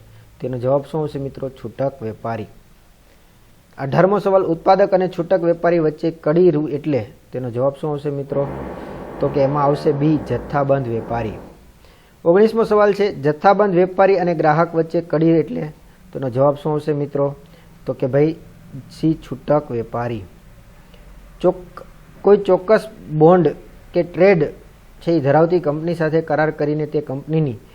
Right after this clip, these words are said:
વસ્તુઓ વેચવાની કે બનાવવાની, વેચાણ, વેચવાની દુકાન એટલે? તેને શું કહેવાય મિત્રો?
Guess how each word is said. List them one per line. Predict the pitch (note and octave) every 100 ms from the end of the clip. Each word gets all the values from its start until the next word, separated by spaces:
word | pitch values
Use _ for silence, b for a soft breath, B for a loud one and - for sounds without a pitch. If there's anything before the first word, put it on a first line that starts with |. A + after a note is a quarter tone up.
| b b C3
વસ્તુઓ | C#3+ - F#3 F3+
વેચવાની | D3 D3 D3+ E3 E3
કે | E3 D3+
બનાવવાની, | C3 D3+ D#3 D3+ C#3+
વેચાણ, | B2+ B2+ D#3 D#3+ D#3+ B2+
વેચવાની | D#3+ D#3 D3+
દુકાન | C#3 C#3+ D#3 D3
એટલે? | - D3 C#3+ G#2+ -
તેને | B2+ C#3
શું | E3 D#3
કહેવાય | D#3 D3+
મિત્રો? | C#3+ C#3+ C#3 C#3+